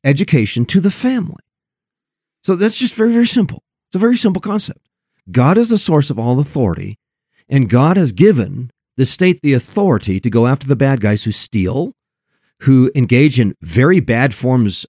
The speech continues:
of Seventh Commandment breaking, as well as murder, robbing banks, and all of the other bad things. They're not, not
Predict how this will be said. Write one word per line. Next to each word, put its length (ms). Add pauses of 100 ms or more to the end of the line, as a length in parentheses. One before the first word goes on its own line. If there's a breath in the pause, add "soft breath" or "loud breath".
of 260 (140)
Seventh 420
Commandment 680 (200)
breaking, 640 (500)
as 180
well 260
as 560
murder, 400
robbing 360
banks, 360
and 200
all 260
of 100
the 120
other 180
bad 340
things. 280
They're 80
not, 200
not 240